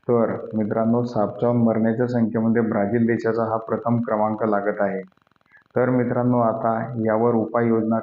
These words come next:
काय केली पाहिजे किंवा समजा जर आपल्याला शेतामध्ये काम करत असताना किंवा घरी अडचणीच्या वगैरे जागेमध्ये जरी साप असेल, तर त्यापासून आपण जर दंश झाला, तर आपण बचाव कसा केला पाहिजे,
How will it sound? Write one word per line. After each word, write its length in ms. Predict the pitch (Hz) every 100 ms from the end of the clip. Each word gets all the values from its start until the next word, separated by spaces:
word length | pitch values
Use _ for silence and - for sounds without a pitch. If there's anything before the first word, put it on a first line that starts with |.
| -
काय 160 | 113
केली 260 | 104 110 104
पाहिजे 380 | 104 101 98 95
किंवा 420 | - 107 110 107 113 - _ _ _ -
समजा 360 | 104 104 117
जर 200 | 117 117
आपल्याला 440 | 113 101 107 104 104
शेतामध्ये 480 | 104 107 107 107 107
काम 260 | 107 101 101
करत 280 | 101 104 98
असताना 360 | - 104 101 101
किंवा 300 | - 107 110
घरी 360 | 95 101 107 104
अडचणीच्या 540 | 101 104 110 104 107
वगैरे 420 | 104 101 104 104 104 _ _ _ -
जागेमध्ये 720 | 101 98 110 110 107 113 117 117
जरी 260 | 107 104
साप 340 | 110 107 98 98
असेल, 300 | 95 95 90 -
तर 100 | 110
त्यापासून 680 | 117 107 104 98 107 110 113 - - - _ _ _ _ -
आपण 440 | 87 - 113 107 92 - - 104
जर 140 | 104 101
दंश 300 | 104 104 113
झाला, 340 | 104 104 101
तर 260 | 95 117 113 - 131
आपण 360 | 104 104 113 113
बचाव 320 | 104 - 110 107
कसा 240 | 107 110
केला 240 | 104 104 101
पाहिजे, 380 | 101 98 98